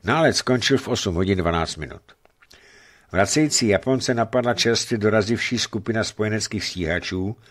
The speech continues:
a dalších osm nepřátelských letounů se zřítilo v plamenech do moře.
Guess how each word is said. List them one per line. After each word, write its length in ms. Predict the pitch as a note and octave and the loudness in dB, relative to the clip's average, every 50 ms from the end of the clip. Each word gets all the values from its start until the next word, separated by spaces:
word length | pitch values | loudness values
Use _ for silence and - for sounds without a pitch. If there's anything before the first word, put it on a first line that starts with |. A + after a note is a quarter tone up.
| - - - - - - | -20 -20 -20 -20 -10 -6
a 100 | F2+ F2+ | -2 0
dalších 460 | F#2+ G2 A#2 - - C3+ B2 - - | 2 2 2 2 2 0 -2 -2 -4
osm 320 | - - - - C#3 B2+ | -6 -4 -2 -2 -2 -2
nepřátelských 720 | A#2+ A2 - - B2+ B2 G#2+ C3 B2+ - - A2+ G2 E2 F2 | -2 -2 -2 -2 -2 -2 0 -2 -2 -2 -2 -4 -4 -2 0
letounů 440 | F#2 F#2+ - G#2 A2 A2+ A2+ A#2+ | 0 0 2 2 0 2 0 -2
se 180 | A2 - G#2+ F#2+ | -2 0 0 0
zřítilo 540 | C#2+ C2+ C#2+ F2+ G2+ F#2+ F#2 A2 G#2+ A2 G#2+ | 0 -2 -2 -2 -2 -2 -2 -2 -2 -2 -2
v 80 | - | -2
plamenech 520 | - - F2+ F2 F2+ F#2+ F#2+ F#2 F#2+ F2 E2 | -2 0 2 2 2 2 0 0 -2 -2 -4
do 120 | D#2 E2+ | -4 -6
moře. 360 | D#2 D#2 D#2 C#2+ - C2 C2+ | -4 -6 -6 -6 -8 -8 -10